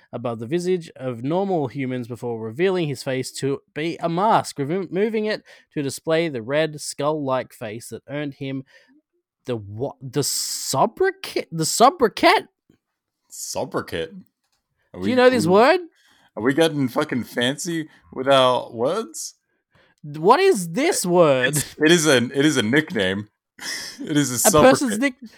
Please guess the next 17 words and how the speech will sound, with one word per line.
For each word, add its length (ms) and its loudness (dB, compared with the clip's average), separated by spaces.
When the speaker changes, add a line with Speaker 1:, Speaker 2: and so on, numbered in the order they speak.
Speaker 1:
sobriquet. 880 4
Speaker 2:
Sorry, 680 4
no. 320 4
A 20 -10
f-, 180 -12
what? 400 -6
Synopsis, 840 -2
you 100 -4
can't 300 2
get 160 -4
fancy 500 0
out 140 4
of 80 -6
nowhere. 460 0
You're 160 -6
not 120 4
Speaker 1:
What 100 4